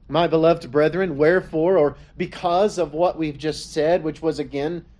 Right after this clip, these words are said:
to be steadfast and to remain unsh-, unshakable and unmovable, to remain steadfast in the midst of those trials.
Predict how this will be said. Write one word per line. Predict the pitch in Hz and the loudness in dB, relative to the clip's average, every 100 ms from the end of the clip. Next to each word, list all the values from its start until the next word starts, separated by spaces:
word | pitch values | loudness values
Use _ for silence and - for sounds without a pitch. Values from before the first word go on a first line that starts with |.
| - - - | -20 -20 -16
to | - | -10
be | 147 185 | -6 -6
steadfast | 160 180 170 170 170 156 180 185 - | -4 2 2 2 0 2 0 -2 -6
and | 135 | -8
to | 131 110 - - - | -6 -8 -12 -14 -6
remain | 139 160 175 | 0 2 2
unsh-, | 160 175 165 - | 2 0 -4 -4
unshakable | 156 165 - 170 170 165 196 | -2 -2 0 2 2 0 2
and | 170 | 2
unmovable, | 147 147 151 175 165 165 190 | 2 0 2 0 0 2 2
to | 190 147 | 2 -2
remain | 151 160 | -2 -2
steadfast | 151 - 175 175 170 175 180 | -4 2 2 2 2 2 0
in | 147 | -2
the | |
midst | 147 170 - | -2 -4 -4
of | |
those | 143 135 | -4 -4
trials. | - - 156 185 196 | -6 -6 0 0 0